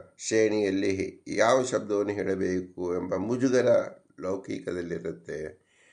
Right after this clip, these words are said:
ಆದರೆ ಪಾರಮಾರ್ಥಿಕದಲ್ಲಿ ಇಡೀ ತೃಣಜೀವರಾಗಲಿ ಅಥವಾ ಬ್ರಹ್ಮಜೀವರಾಗಲಿ ಇರತಕ್ಕಂಥ ವಿದ್ಯಾ ವೇದ ಮಾತ್ರ. ವೇದವೇ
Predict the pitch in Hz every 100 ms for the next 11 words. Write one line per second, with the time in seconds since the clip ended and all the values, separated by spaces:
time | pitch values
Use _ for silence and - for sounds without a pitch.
0 | _ - - 85 85 - 101 104 98 87
1 | - 82 80 85 80 82 80 80 - _
2 | _ _ _ _ _ _ _ _ - 92
3 | - 92 82 80 - - - _ _ _
4 | 98 113 117 120 127 120 123 120 120 120
5 | 123 127 - - _ _ _ - 110 127
6 | 123 - 104 113 101 101 98 92 87 82
7 | 76 73 87 85 - _ _ _ 92 98
8 | 95 98 - 92 90 104 95 90 87 -
9 | - 123 113 92 92 90 92 80 90 90
10 | 90 87 73 76 - - 76 69 - -
11 | _ _ _ _ - 95 101 101 107 120
12 | 135 156 -